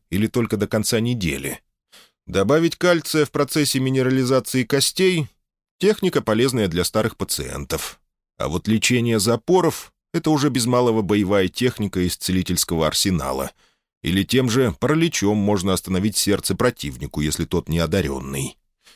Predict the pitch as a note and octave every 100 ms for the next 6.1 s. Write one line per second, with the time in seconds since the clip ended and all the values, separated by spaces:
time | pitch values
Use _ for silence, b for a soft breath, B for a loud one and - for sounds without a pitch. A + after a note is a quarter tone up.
0 | b - - G3+ F#3+ F#3+ G3 F3+ A2+ D3+
1 | F#3 - - - D#2+ E2 C3+ E3+ F#3+ -
2 | G#2 A#2+ - C#2 D2 - _ _ - -
3 | A2+ G#2 G2 F#2+ - B2 A#2 G2 G2 -
4 | F#2 F2 D#2+ F#2+ F2 E2 E2 - E2 E2
5 | E2+ - E2 G#2+ - D#2 C#2 C#2 C2+ C2